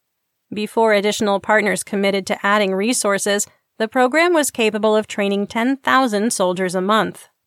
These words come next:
Some quick assessment. Although Western militaries would consider a five-week supplemental training program insufficient, it is superior to the seven to fourteen day training that Russian volunteers receive.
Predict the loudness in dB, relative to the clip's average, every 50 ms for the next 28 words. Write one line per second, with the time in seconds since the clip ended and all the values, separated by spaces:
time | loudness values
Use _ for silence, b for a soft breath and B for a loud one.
0 | _ _ _ _ _ _ _ _ _ -10 -8 -6 -6 -6 -6 -6 -6 -4 -6 -6
1 | -4 -2 -2 -2 -2 -2 -2 -4 -4 -4 -8 _ _ _ _ _ _ _ _ _
2 | _ -4 -2 0 2 2 2 4 2 2 0 0 -2 -2 0 2 2 2 2 2
3 | 0 -2 -2 -4 -4 -2 -2 -2 -2 -2 -4 -6 -6 -6 -6 -6 -6 -4 -4 -4
4 | -2 -2 0 -2 -2 -4 -4 -2 0 2 2 2 0 -2 -4 -6 -6 -6 -6 -4
5 | -4 -4 -2 -2 -2 0 0 -2 -2 -2 -4 -4 -4 -4 -4 -2 -2 -2 -4 -4
6 | -2 -2 -2 -2 -2 -4 -4 -4 -4 -2 0 0 0 0 -2 -6 -4 0 0 0
7 | 0 0 -2 -4 -4 -4 b b b b b b b b -2 0 2 0 -2 -2
8 | -4 -6 -8 -8 -8 -8 -4 0 0 2 2 2 2 0 0 -2 -2 -4 -6 -4
9 | -4 0 0 0 0 2 0 -2 -2 -4 -6 -4 -4 -4 -6 -6 -10 -8 -4 0
10 | 2 4 4 4 2 0 -2 -4 -4 -4 -2 -2 -2 0 0 0 -2 -2 -2 -2
11 | -2 -2 -2 -2 -2 0 0 0 0 0 -2 -6 -6 -4 0 2 2 2 0 0
12 | -6 -6 -6 -6 -6 -6 -8 -10